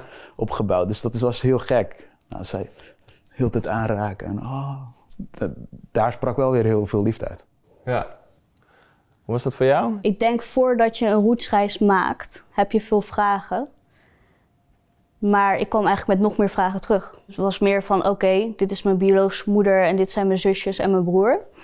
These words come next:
Speaker 3: Er was echt gevoel van blijdschap, maar ook heel veel verdriet. En ook wel heel veel vragen dus. Van, ja, waarom zijn hun wel gebleven en waarom ben ik met mijn broertje in Nederland, zeg maar zo. En ook wel helemaal niet fijn.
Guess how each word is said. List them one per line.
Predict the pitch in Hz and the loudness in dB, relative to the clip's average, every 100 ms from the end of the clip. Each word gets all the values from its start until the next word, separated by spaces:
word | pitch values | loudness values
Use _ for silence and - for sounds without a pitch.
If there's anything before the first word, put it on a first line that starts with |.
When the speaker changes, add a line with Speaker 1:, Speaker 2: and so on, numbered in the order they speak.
| - | -10
Speaker 3:
Er | - | -2
was | 202 196 - - | 0 0 -6 -4
echt | - - | -2 0
gevoel | - 196 220 | -2 0 2
van | 220 208 | 4 4
blijdschap, | 208 208 214 - - 185 185 | 4 4 2 -2 -2 -2 0
maar | 185 | -2
ook | 208 202 | -2 0
heel | 208 | 0
veel | 202 196 | 0 -10
verdriet. | 170 175 240 - - _ _ _ - - | -8 -2 -2 -2 -14 _ _ _ -18 -8
En | 196 185 | -4 0
ook | 196 202 | 0 0
wel | 202 196 190 | 2 2 2
heel | 190 196 | 2 2
veel | 190 196 190 190 190 - _ _ | 2 0 0 0 -4 -8 _ _
vragen | - 170 170 - 220 | -4 -2 -2 -2 -2
dus. | 262 - - _ _ _ - | -2 -4 -16 _ _ _ -10
Van, | 175 | -6
ja, | 185 185 - - - _ _ - | -2 -2 -2 -10 -20 _ _ -2
waarom | 185 190 202 196 | 0 0 0 -2
zijn | 202 190 | 0 0
hun | 196 196 | 2 2
wel | 185 196 208 | 2 2 0
gebleven | 202 185 180 180 - - | -2 2 2 2 -2 -2
en | 185 | 0
waarom | 185 180 185 | 0 0 -2
ben | 180 180 | -2 -2
ik | 175 | -2
met | 196 | -2
mijn | 190 175 | -2 0
broertje | - 208 196 202 | 2 2 2 -4
in | 185 | -4
Nederland, | 180 185 202 262 - | -4 -4 -4 -6 -8
zeg | 214 | -8
maar | 190 185 | -4 0
zo. | 180 208 349 - _ _ _ | 2 2 0 -6 _ _ _
En | - 226 | -2 0
ook | 214 | 0
wel | 214 208 196 | 0 0 2
helemaal | 202 202 190 | 0 0 0
niet | 185 180 | -2 -6
fijn. | - - - | -8 -8 -8